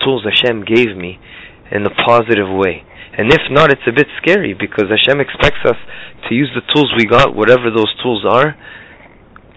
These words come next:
to, to be Oved Hashem, to help other people. On the flip side of things, it also can help us a bit, because sometimes we're not so good at, at several things, but those things,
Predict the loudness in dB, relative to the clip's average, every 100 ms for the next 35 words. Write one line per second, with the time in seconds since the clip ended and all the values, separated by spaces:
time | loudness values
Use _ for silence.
0 | -2 0 0 -2 -2 4 4 4 2 2
1 | 2 0 -4 2 2 4 2 2 0 -4
2 | -4 -8 -10 -20 _ -20 -20 -20 -20 -20
3 | -20 -20 -20 -20 -20 -20 -20 -20 -2 2
4 | 2 2 2 2 4 4 4 0 -4 -4
5 | -8 0 2 2 0 -2 0 0 0 -6
6 | -4 -4 -4 -4 -10 -8 0 0 0 -8
7 | -20 -20 -20 -20 -18 -2 0 2 2 2
8 | 0 0 0 -2 0 2 2 0 -8 -8
9 | -6 -6 0 0 2 -2 -2 -6 -6 -10
10 | -4 -2 2 2 2 0 2 2 -2